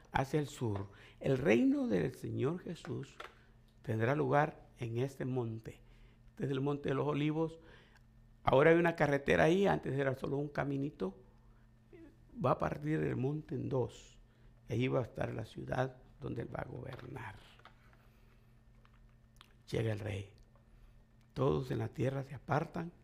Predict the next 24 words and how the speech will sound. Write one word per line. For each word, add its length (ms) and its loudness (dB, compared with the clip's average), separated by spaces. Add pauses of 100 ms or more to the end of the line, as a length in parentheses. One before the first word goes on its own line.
y 80 -8
le 100 -8
entregan 400 -8
el 140 -10
dominio 420 -10
a 80 -10
él. 200 -14 (800)
A 160 4
esto 260 4
es 140 0 (120)
que 140 -2
yo 100 4
le 160 0
conozco 560 -4
como 360 -6 (580)
abran 400 2
paso. 340 -8 (1400)
El 120 -10
rey 160 -2
está 280 -8
por 140 -10
llegar. 400 -10 (1040)
Cuando 320 2
quiera 500 6